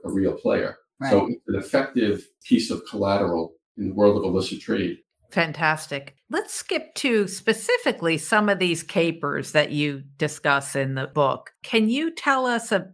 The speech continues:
Speaker 2: a little bit about some of these capers, these characters, maybe the Worcester Museum heist? And I love the, the Dulwich, uh,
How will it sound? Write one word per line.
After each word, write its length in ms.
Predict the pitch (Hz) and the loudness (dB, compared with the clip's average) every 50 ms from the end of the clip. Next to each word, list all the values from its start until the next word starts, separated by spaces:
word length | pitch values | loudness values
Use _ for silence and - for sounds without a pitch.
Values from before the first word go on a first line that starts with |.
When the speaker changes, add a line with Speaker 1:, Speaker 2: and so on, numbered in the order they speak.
| _ - | _ 0
Speaker 2:
a 80 | 196 | 0
little 320 | 202 233 294 359 381 359 285 | 2 2 2 0 0 2 4
bit 160 | 294 269 247 | 4 4 4
about 320 | 240 208 220 208 185 - | 2 0 0 0 0 0
some 200 | - 247 220 214 | -2 -2 0 0
of 100 | 214 190 | 0 2
these 180 | 196 202 196 190 | 2 0 0 -2
capers, 640 | - - 214 190 190 190 190 196 190 190 180 185 185 | -2 0 0 0 2 0 0 0 2 2 0 0 0
these 220 | 180 170 165 170 | -2 -2 -2 -2
characters, 920 | - - 185 175 175 175 170 170 - 185 175 170 165 165 165 156 160 - - _ _ _ - | -2 0 2 4 4 2 0 -2 -2 0 0 2 2 2 0 0 -4 -8 -16 _ _ _ -6
maybe 280 | 156 160 160 165 165 156 | -4 -2 0 0 0 0
the 120 | - 156 | 0 0
Worcester 640 | 147 160 170 156 - - - 165 156 156 156 156 147 - | 2 2 0 0 -2 -2 -2 0 2 2 2 0 -2 -2
Museum 640 | 160 165 160 156 - - 185 185 185 180 175 175 170 | -2 0 0 -2 -2 -2 0 0 0 0 0 -2 -4
heist? 640 | - 170 165 165 165 160 160 160 156 156 - - | 0 4 4 4 4 4 2 0 0 -2 -2 0
And 280 | 170 156 151 143 143 - _ _ - | 0 2 2 0 -2 -2 _ _ 2
I 180 | 196 196 185 185 | 2 2 0 -2
love 480 | 185 175 175 185 190 190 180 165 156 160 | -8 -4 0 2 2 2 2 0 -2 -2
the, 200 | 170 165 160 - - | 0 0 0 0 -2
the 100 | 160 151 | -4 -4
Dulwich, 680 | 139 - 170 160 160 165 156 151 151 151 151 - - | -2 0 2 2 2 2 0 0 -2 -2 -4 -4 -2
uh, 200 | 151 143 139 139 | 0 2 2 0